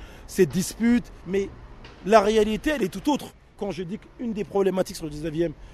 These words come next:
c'est la question, euh, scolaire, ce n'est pas parce que, euh, euh, j'ai envie de dénigrer l'école de la République et ce qui se passe chez nous, mais ce sont des résultats. Euh, quand on dit que l'école, euh,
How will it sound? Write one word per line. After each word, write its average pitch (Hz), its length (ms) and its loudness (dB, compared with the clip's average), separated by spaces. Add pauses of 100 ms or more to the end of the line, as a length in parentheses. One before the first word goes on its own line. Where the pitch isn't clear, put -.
c'est - 200 -2
la 185 140 2
question, 160 520 -6
euh, 135 140 -4
scolaire, 170 420 -4 (400)
ce - 160 -16
n'est 180 120 0
pas 226 120 0
parce - 220 -8
que, - 120 -6
euh, 175 260 0 (720)
euh, 156 160 -2
j'ai 147 160 -2
envie 170 220 0
de 165 100 -6
dénigrer 175 580 2
l'école 151 240 -4
de 156 60 -4
la 156 80 0
République 165 500 -4 (380)
et 151 80 -4
ce - 100 -10
qui - 80 -12
se 165 80 -12
passe 175 140 0
chez 208 160 0
nous, 240 100 -4
mais 190 160 -2 (200)
ce - 80 -16
sont 220 80 -4
des 208 100 2
résultats. 196 420 0 (640)
Euh, 170 180 -2
quand 180 200 -4
on 196 60 0
dit 190 120 0
que - 120 -6
l'école, 208 400 2
euh, 170 180 4